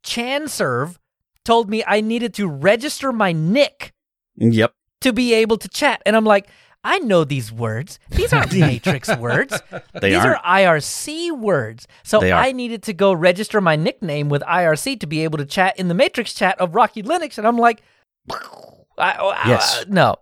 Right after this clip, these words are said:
Speaker 1: uh, okay. <laughs> That's a
Speaker 2: So
Speaker 1: lot.
Speaker 2: for me, that's one of the game changers, honestly, because I'm in a lot of I R C channels already.
Speaker 1: Mm-hmm.
Speaker 2: And so I can kind of ditch my I R C, traditional I R C client and bring some of those things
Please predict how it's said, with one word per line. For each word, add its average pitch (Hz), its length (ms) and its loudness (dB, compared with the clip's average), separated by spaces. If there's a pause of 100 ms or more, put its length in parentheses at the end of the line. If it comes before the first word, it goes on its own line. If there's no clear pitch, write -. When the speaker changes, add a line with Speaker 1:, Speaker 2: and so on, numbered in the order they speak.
Speaker 1:
uh, 120 440 0
okay. - 260 -8
<laughs> - 80 -20 (320)
That's - 140 -2
a - 20 4
Speaker 2:
So - 80 4
Speaker 1:
lot. - 80 0
Speaker 2:
for 190 100 0
me, 240 340 2
that's 180 300 0
one 208 140 -2
of 175 100 -4
the 143 60 -2
game 160 380 2
changers, 92 560 -4
honestly, 107 440 -6
because 107 480 -4 (500)
I'm 196 240 0
in 170 100 4
a 135 60 0
lot 123 220 2
of 104 100 -2
I 123 140 2
R 107 100 0
C 123 240 -6
channels 151 680 -6 (140)
already. 127 400 4
Speaker 1:
Mm-hmm. 135 260 4 (580)
Speaker 2:
And 127 140 -4
so 135 160 0
I 151 160 2
can 117 420 -4
kind 151 200 -2
of 85 80 -6 (160)
ditch - 460 -2
my 92 320 -4
I 107 180 0
R 98 160 -2
C, - 180 -10 (100)
traditional 135 540 0
I 90 160 2
R 85 120 -2
C 101 220 -4
client 92 440 -2 (640)
and 95 420 -2 (220)
bring 147 400 2
some 160 240 0
of 135 60 -4
those 135 260 0
things 135 360 -2